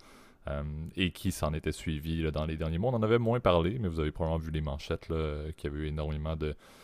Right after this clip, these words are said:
en bon anglais, de back and forth, là, avec, euh, Elon Musk qui avait une espèce de stratégie pour se sortir un peu du deal, si on peut dire, là, en, en essayant d'attaquer, là, le fait que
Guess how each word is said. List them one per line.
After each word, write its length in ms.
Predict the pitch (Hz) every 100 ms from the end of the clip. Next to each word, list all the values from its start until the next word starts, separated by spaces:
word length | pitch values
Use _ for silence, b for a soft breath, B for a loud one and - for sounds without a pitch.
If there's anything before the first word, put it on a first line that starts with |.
| B B -
en 100 | 73
bon 100 | 78
anglais, 180 | 78 85
de 80 | 82
back 220 | 80 -
and 100 | 85
forth, 320 | - 92 -
là, 240 | 101 92 78
avec, 320 | 76 76 -
euh, 220 | 76 73
Elon 180 | 85 78
Musk 360 | 78 82 - -
qui 300 | - 82 78
avait 440 | 73 76 76 76
une 140 | 78 80
espèce 220 | - 85
de 60 |
stratégie 720 | 78 - 90 90 82 82 87 90
pour 340 | 87 78 -
se 100 | -
sortir 480 | - - - 117 117
un 100 | 107
peu 140 | 120
du 140 | 107 98
deal, 260 | 107 113
si 160 | 107 98
on 80 | 92
peut 140 | 101
dire, 220 | 98 110
là, 220 | 107 104
en, 280 | 87 87 85
en 120 | 85
essayant 260 | 82 - 90
d'attaquer, 440 | 85 82 - 87
là, 140 | 82 78
le 80 | 73
fait 220 | - 78
que 540 | - 80 76 67 69